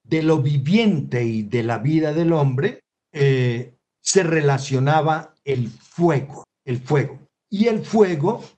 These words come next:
es, el, el, el fuego, mm, muchos rituales surgen,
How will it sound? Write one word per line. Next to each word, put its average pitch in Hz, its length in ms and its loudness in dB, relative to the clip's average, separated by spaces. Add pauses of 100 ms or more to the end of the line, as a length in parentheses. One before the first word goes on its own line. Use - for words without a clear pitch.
(220)
es, 156 840 -2 (220)
el, 139 300 -6
el, 143 280 -6
el 139 200 -6
fuego, 156 580 0 (260)
mm, 101 420 -4 (260)
muchos 190 520 2
rituales 147 680 0
surgen, 143 800 -2